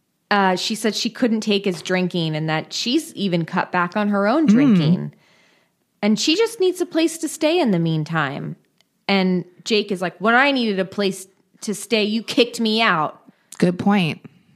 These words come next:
Speaker 1: "That's a good point, Jake." And she's like, "Well, I've changed. Just give me a chance."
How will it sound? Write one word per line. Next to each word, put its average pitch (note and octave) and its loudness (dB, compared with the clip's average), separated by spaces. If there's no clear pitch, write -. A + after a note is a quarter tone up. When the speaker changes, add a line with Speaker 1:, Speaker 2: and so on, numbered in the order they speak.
Speaker 1:
"That's G#3+ 0
a A#3+ -4
good G#3 -4
point, F#3+ -4
Jake." C#3+ -6
And F3 -4
she's G#3 -8
like, G#3+ -4
"Well, A3+ -2
I've E4+ 0
changed. A#3 0
Just G4+ -2
give E4+ 2
me G#3+ -2
a F3+ -2
chance." C#4+ -2